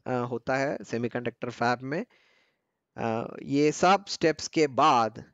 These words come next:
ये डाइज अलग-अलग करते हैं, डाइस करते हैं और फिर उस डाइस, डाई के जो ऊपर लेवल है बॉन्डिंग पैड वगैरह से कनेक्शंस करके उसको एक आईसी में पैकेज करता है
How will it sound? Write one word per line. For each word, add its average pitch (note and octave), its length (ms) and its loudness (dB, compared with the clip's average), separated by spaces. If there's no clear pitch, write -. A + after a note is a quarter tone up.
ये B2+ 240 -2
डाइज B2 580 0
अलग-अलग B2 460 0
करते - 280 -2
हैं, D#3 200 -6
डाइस A2+ 300 0
करते C3+ 300 -4
हैं G3 180 -4
और B2+ 160 2
फिर C3+ 220 0
उस B2+ 220 -4
डाइस, B2 720 0
डाई A#2+ 460 2
के B2+ 160 4
जो B2 220 -4
ऊपर A2+ 300 -2
लेवल B2+ 320 2
है C3 60 4
बॉन्डिंग A#2 440 -2
पैड B2 280 2
वगैरह A#2+ 360 2
से B2 240 0
कनेक्शंस B2 840 -4
करके F#3 400 4
उसको G#3 500 2
एक - 260 2
आईसी C3+ 400 4
में F3 220 0
पैकेज A#2+ 400 2
करता - 340 -4
है - 60 -10